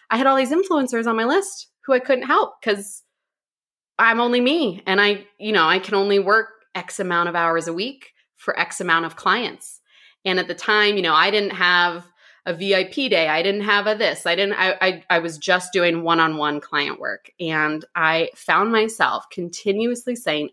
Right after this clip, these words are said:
"Ugh, I wish I knew other virtual assistants who had these influencer skill sets that I have." Um, and again, when I stepped into an O B M role,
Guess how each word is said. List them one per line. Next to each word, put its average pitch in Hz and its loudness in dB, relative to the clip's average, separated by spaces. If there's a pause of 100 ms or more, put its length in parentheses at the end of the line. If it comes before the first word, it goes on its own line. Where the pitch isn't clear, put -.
"Ugh, 208 0 (540)
I 180 2
wish 196 0
I 190 2
knew 190 2
other 190 0
virtual 190 0
assistants 170 -6 (120)
who 202 -4
had 156 -2
these 160 -4
influencer 160 -6
skill 190 -2
sets - -8
that 160 -6
I 147 0 (360)
have." 180 2 (540)
Um, 151 -2 (160)
and 175 2
again, 180 0
when 160 -2
I 160 -2
stepped - -2
into 180 -6
an 180 -4
O 165 0
B 185 2
M 233 2
role, 131 -4